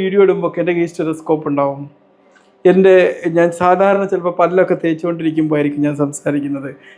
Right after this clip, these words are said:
ചിലപ്പോൾ വാഹനം പാർക്ക് ചെയ്തെടുത്ത് വെച്ചായിരിക്കും, ചിലപ്പോൾ പോണ വഴികളിൽ എവിടെയോ കാത്തിരിക്കുമ്പോഴായിരിക്കും. നിങ്ങൾ ശ്രദ്ധിച്ചിട്ടുണ്ടോ?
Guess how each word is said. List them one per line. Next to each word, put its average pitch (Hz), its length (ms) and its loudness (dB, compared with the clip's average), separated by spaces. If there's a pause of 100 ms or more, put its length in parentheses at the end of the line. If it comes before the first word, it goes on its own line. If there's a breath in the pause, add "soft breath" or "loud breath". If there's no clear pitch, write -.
ചിലപ്പോൾ 190 340 2
വാഹനം 180 420 2
പാർക്ക് 165 320 0
ചെയ്തെടുത്ത് 160 380 -2
വെച്ചായിരിക്കും, 143 480 -4 (380 soft breath)
ചിലപ്പോൾ 202 280 4
പോണ 202 200 6 (100)
വഴികളിൽ 185 340 6
എവിടെയോ 180 220 0 (100)
കാത്തിരിക്കുമ്പോഴായിരിക്കും. 160 1200 0 (760)
നിങ്ങൾ 233 220 6
ശ്രദ്ധിച്ചിട്ടുണ്ടോ? 185 560 0